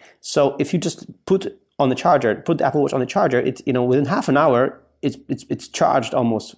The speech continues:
full. It's very quickly. So what I realized is that I actually charge my Apple Watch when I'm at home for a second, or, or I just go to, uh, have a, have a, you know, a shower or, you know,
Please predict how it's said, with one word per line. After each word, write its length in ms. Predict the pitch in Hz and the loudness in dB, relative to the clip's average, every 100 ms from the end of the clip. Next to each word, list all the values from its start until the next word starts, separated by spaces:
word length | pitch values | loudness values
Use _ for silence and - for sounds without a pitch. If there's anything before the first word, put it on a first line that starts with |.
| - | -8
full. 400 | - - - - - - _ - _ _ | -2 -2 -2 -10 -20 -20 _ -20 _ _
It's 200 | 127 - - - | -4 -4 -14 -4
very 240 | 160 180 | 0 2
quickly. 320 | 117 104 - _ _ _ | 0 -2 -8 _ _ _
So 300 | - - 175 | -8 2 4
what 240 | 147 139 143 | 4 4 4
I 80 | |
realized 600 | 135 175 339 107 101 123 | 4 4 4 2 0 -4
is 120 | 123 113 | -6 2
that 260 | 127 127 - - | 2 2 -4 -2
I 80 | 127 | 0
actually 340 | 135 - 151 | 0 0 -2
charge 340 | 143 147 143 143 | 2 2 2 2
my 180 | 131 | 0
Apple 320 | 135 135 151 131 | 0 -2 0 2
Watch 380 | 131 139 - - | 2 0 -6 -2
when 140 | 139 | 0
I'm 100 | 139 | 0
at 60 | 127 | 0
home 260 | 139 143 | 0 0
for 160 | 135 127 | 0 -2
a 40 | |
second, 440 | 117 - - 139 - | -2 -4 -2 -2 2
or, 120 | 117 113 | 4 6
or 140 | 120 | 6
I 200 | 110 110 | 4 2
just 180 | 120 107 | 0 -2
go 200 | 123 113 | 0 0
to, 320 | 113 107 104 | 0 0 0
uh, 120 | 101 | 0
have 220 | 98 120 113 | 0 0 2
a, 320 | 104 - - | 0 -4 -8
have 160 | 117 113 | -6 0
a, 260 | 107 104 - | 0 0 -2
you 60 | |
know, 220 | 113 104 92 | -4 -4 -2
a 340 | 110 101 95 | 0 0 -2
shower 560 | - - 175 135 139 143 | -4 0 4 4 4 2
or, 300 | 107 104 101 | 2 2 0
you 60 | - | -4
know, 160 | 101 | -4